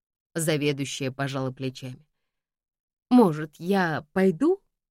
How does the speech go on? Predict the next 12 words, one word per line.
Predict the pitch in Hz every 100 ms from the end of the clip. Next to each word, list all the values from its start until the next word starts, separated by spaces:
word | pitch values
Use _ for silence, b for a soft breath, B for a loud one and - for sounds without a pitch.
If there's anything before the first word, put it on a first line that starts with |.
| _ -
с |
надеждой | 175 160 151 151 131 135
спросила | - 139 - 131 131
Татьяна | 135 135 127 127
Семёновна. | - 135 123 131 - _ _ _ _ _
«А | 180 170 147
Завьялову | 165 190 165 277 403 269 156
пришлю. | 143 147 - 135 185 - _ _ _ _
Вы | 226 233 285
у | 220
неё | 170 151
спросите, | 147 - 160 147 - 160 220 -